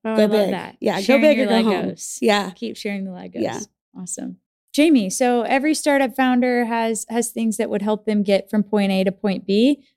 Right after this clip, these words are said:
Speaker 1: Uh, what would be helpful to B two B reviews right now?
Speaker 2: Yeah, I, sending entrepreneurs and startup founders to B two B reviews to use it as a resource while they're researching software. That's my first ask from the community.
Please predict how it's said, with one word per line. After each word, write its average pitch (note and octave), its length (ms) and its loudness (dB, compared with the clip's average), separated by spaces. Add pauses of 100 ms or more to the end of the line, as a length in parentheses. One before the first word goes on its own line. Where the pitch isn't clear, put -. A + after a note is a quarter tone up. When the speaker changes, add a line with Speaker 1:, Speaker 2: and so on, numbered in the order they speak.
Speaker 1:
Uh, G3+ 100 4
what A#3 140 6
would C#4 160 2
be C#4+ 80 4
helpful B3 340 2
to A3 180 2 (160)
B A3 120 2
two A3 60 4
B G#3+ 160 2
reviews F#3+ 360 -2
right F#2 160 -4
now? - 240 -10 (220)
Speaker 2:
Yeah, A3+ 640 4
I, A#3 240 4 (560)
sending D4+ 520 4
entrepreneurs A#3+ 880 0
and G3 260 0
startup A3 340 0
founders A3+ 540 -2
to - 200 -4
B G#3+ 140 0
two G3+ 80 2
B G3+ 100 2
reviews G3 600 -2 (360)
to A#3+ 80 -2
use A3 280 0
it G#3+ 100 -6
as F#3+ 220 -2
a G3 60 -4
resource F#3+ 600 -2
while F#3+ 140 -2
they're F#3 280 2
researching F#3+ 500 -4
software. G3 580 -6 (300)
That's G3 200 0
my F#3 100 2
first F#3 440 -2
ask E3+ 460 -6
from F#3 160 -2
the F3+ 80 -2
community. E3+ 640 -2